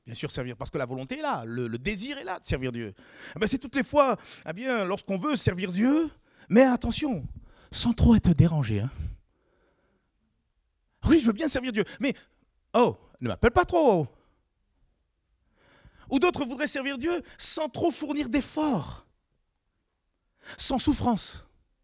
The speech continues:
surtout pas de contrariété. Il faut pas. Lorsqu'on veut,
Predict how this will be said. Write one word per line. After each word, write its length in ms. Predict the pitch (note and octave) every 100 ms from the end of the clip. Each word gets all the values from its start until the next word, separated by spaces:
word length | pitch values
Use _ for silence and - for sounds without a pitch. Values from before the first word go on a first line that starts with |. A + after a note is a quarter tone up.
| _ _ _ _ _ _ _ _ - -
surtout 440 | - - E4 -
pas 220 | C4+ - D4+
de 80 |
contrariété. 880 | A#3+ - D4 - B3 C4 C4+ D4+ E3 - _ _ _ _ _ _ _ _ -
Il 60 |
faut 100 | D3+
pas. 240 | F3+ - - _ - - - - - - - - C#4+
Lorsqu'on 280 | A#3+ - C4+
veut, 340 | A#3 D4+ B3